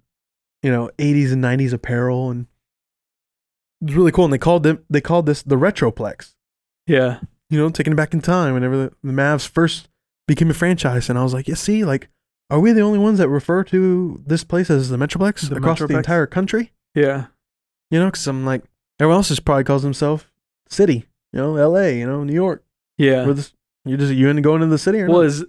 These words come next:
Speaker 2: a metropolitan area, is that just another, is metroplex another word for
Speaker 1: Yeah.
Speaker 2: metropolitan area?
Speaker 1: Makes sense. I don't know for sure, but
Speaker 2: Huh, okay.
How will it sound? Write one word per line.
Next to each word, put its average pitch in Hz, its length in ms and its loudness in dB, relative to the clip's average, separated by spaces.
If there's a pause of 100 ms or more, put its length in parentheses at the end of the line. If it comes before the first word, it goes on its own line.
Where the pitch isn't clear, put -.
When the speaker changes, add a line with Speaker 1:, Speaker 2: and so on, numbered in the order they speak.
Speaker 2:
a 170 100 0
metropolitan 147 1300 -4
area, 151 280 0
is 143 120 -2
that 147 340 -2
just 135 280 -4
another, 123 640 -2
is 135 180 -4
metroplex 131 480 -4
another 123 220 -4
word 120 160 -2
for 131 120 -10
Speaker 1:
Yeah. 127 80 0
Speaker 2:
metropolitan 131 640 0
area? 135 440 -8 (260)
Speaker 1:
Makes 131 240 -4
sense. 139 440 -2 (200)
I 131 120 -2
don't 127 80 2
know 120 100 -2
for 117 120 -8
sure, 131 300 -2
but 117 160 -8 (380)
Speaker 2:
Huh, 131 260 -2 (180)
okay. 120 260 -8